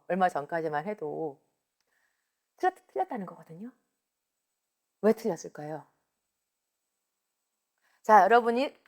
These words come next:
지금 좀 전에 틀리다를 먼저 생각해 볼게요, 이번에는요. 틀리다를 가지고서 똑같이 제가 네모를 그리고 얘를 이렇게 해주고 답을 이라고 한 다음에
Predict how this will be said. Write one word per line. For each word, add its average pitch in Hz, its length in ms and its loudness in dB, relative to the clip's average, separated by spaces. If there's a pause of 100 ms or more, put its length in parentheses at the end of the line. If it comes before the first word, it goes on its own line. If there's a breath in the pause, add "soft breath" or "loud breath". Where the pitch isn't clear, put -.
(140)
지금 214 240 -6
좀 392 220 0
전에 220 380 6
틀리다를 415 600 8
먼저 196 300 6
생각해 240 320 2
볼게요, 180 340 0
이번에는요. 165 800 -2 (1600)
틀리다를 294 720 6
가지고서 185 1080 0 (1800)
똑같이 302 360 2
제가 208 280 4
네모를 185 420 -2
그리고 180 680 0 (1080)
얘를 190 160 -2
이렇게 185 460 2
해주고 202 680 0 (420)
답을 180 420 2
이라고 175 320 2
한 175 160 -8
다음에 180 640 0